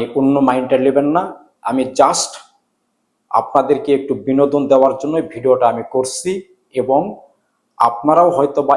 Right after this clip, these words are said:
এই ভিডিও ফুটেজটা দেখেছেন। তো প্রিয় বন্ধুরা,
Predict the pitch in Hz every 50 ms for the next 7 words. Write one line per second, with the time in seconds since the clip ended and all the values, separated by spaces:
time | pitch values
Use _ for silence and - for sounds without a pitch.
0 | - 131 120 110 104 - 110 120 127 131 131 131 131 123 131 123 - - - 135
1 | - - - - - - 123 120 - 104 - - - - - _ _ _ _ _
2 | _ _ _ _ _ _ _ _ _ _ _ _ _ _ _ - 170 165 170 165
3 | 156 156 156 123 117 143 147 135 - 135 135 151